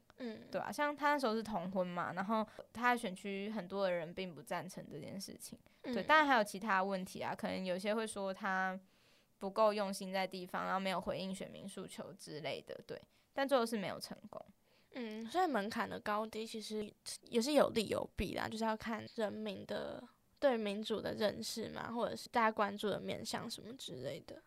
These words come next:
Speaker 2: 嗯，但我个人还是持比较正向的解读，就是会觉得至少你有这一个工具的话，是人民可以发声的一个管道。
Speaker 1: 就这个工具至少是能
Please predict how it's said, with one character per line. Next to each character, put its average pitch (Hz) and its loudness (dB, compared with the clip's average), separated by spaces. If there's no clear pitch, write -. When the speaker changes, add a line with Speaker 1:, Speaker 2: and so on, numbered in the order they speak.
Speaker 2:
嗯， 214 -2
但 392 0
我 202 4
个 262 6
人 208 4
还 196 2
是 214 0
持 190 -6
比 170 -8
较 180 6
正 202 2
向 190 -2
的 151 -6
解 - -10
读， 92 -16
就 240 -4
是 294 2
会 294 8
觉 180 0
得 165 0
至 285 -2
少 233 2
你 185 -2
有 196 2
这 196 -2
一 196 2
个 185 4
工 180 -2
具 190 -6
的 131 0
话， 190 4
是 208 0
人 175 2
民 180 -4
可 202 4
以 180 4
发 175 0
声 147 -6
的 123 -4
一 123 -6
个 123 -4
管 - -4
道。 - -4
Speaker 1:
就 294 6
这 302 8
个 294 10
工 233 2
具 247 0
至 240 0
少 208 6
是 233 0
能 214 2